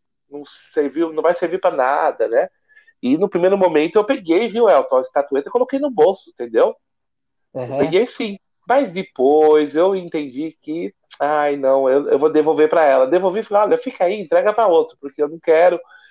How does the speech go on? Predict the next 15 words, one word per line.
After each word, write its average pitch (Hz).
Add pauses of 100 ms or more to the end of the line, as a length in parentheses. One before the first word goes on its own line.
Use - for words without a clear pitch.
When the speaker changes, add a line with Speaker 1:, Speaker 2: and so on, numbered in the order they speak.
(180)
Speaker 1:
Agradeço 156
muito 170
pela 143
sua 143
consideração, 139
mas 151
eu 160
não 190
quero." 110 (540)
Né? 123
Então, 127
bem 143
lembrado, 143
viu, 147
Elton? 123